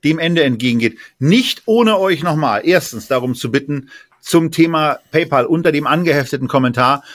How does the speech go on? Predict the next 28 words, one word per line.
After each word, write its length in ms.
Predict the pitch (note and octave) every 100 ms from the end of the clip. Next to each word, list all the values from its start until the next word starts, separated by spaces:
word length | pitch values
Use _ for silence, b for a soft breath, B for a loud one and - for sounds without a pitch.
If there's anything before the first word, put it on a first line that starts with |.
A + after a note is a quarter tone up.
| B
mal 320 | - C3 D3+ D#3+
eure 300 | D3+ D3+ D3
Transaktion 800 | D3 C#3 C3+ - - F3+ F3+ E3
im 180 | D3
Monat 380 | D3+ E3+ D#3+ C#3+
Mai 380 | C#3 D3 E3 F3+
dreiundzwanzig, 1000 | D#3 C#3+ D3+ D3 - D3 D3+ D3+ B2+ -
äh, 320 | B2+ B2+ A#2+
so 120 | A2 B2+
ein 80 |
bisschen 440 | A#2+ D#3+ C#3 G#2 D#2 b b -
zumindest 400 | B2+ A#2+ G#2+ -
zu 80 |
sagen, 240 | G#2+ G#2+ A2
also 160 | G#2+
nach 100 | A2
dem 140 | A2 G#2+
Motto, 260 | G2+ G2+ b b
wie 300 | F#2+ F#2+ F3+
viele 260 | A3+ A3 F#3+
Käufe 320 | - F3 D#3+
habt 180 | C#3+ -
ihr 80 | A#2+
über 100 | A2+
PayPal 400 | D3+ D#3+ E3+ E3
durchgeführt, 480 | D#3+ - E3 D#3+ B B B
wie 300 | G2+ G2+ D#3
viele 400 | - D#3+ D#3 C#3+